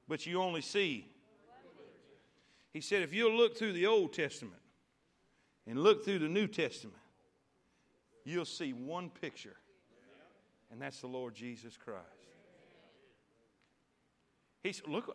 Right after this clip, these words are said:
you don't believe me? Look here. Look here. I'm gonna just read, I'm gonna read what it says. If I can find it."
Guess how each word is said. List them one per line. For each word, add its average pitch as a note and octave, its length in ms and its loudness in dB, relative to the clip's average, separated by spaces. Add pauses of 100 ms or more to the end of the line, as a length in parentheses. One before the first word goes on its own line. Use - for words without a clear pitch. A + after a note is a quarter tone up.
(140)
you D3+ 140 -6
don't A3 140 -10
believe B3+ 200 -4
me? F4 80 -12 (460)
Look E3 160 -4
here. F4 180 -8 (460)
Look F#3 140 -4
here. B3+ 180 -4
I'm C3+ 140 -2
gonna G#3 140 -6
just B3+ 100 -6
read, A3 260 -8
I'm E3 180 -4
gonna C4 140 -8
read A3 300 -8
what B3+ 140 -8
it A3 80 -12
says. - 340 -8 (1300)
If - 60 -12
I D3 100 0
can F3 80 -8
find G#3+ 300 -6
it." - 100 -18